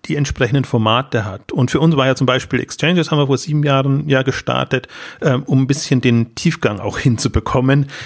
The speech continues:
ähm, in einer einfachen Form. Natürlich könnte man das, äh, strukturierter, manche finden's auch die Ausgaben zu ausschweifend,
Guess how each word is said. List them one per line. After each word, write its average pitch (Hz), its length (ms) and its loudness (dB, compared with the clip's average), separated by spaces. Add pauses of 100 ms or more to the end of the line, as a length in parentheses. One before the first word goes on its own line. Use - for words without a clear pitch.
(200)
ähm, 120 320 2
in 127 160 2
einer 131 80 0
einfachen 139 380 0
Form. 123 420 2
Natürlich 131 420 0 (220)
könnte 123 240 0
man 113 180 2
das, - 320 0
äh, 113 280 2
strukturierter, 123 720 0
manche 110 260 -2
finden's 120 280 -2
auch - 260 -10 (840)
die - 100 0
Ausgaben 110 320 -2
zu 120 100 -2
ausschweifend, - 840 -4